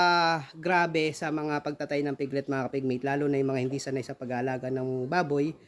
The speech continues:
ay day three. One to three day, ganyan,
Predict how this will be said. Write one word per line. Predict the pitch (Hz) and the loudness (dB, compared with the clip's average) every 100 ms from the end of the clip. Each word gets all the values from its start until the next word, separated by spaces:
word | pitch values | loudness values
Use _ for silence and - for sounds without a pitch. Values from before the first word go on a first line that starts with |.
| _ _ _ - | _ _ _ -6
ay | 170 180 | -2 2
day | 165 180 180 | 6 4 4
three. | - 185 175 - _ _ _ _ _ _ | -2 0 0 -6 _ _ _ _ _ _
One | 165 202 | 2 4
to | 214 208 | 4 4
three | 208 196 | 2 4
day, | 185 185 170 - _ - | 4 4 2 -6 _ -8
ganyan, | 151 185 180 165 160 165 | 0 4 6 6 4 0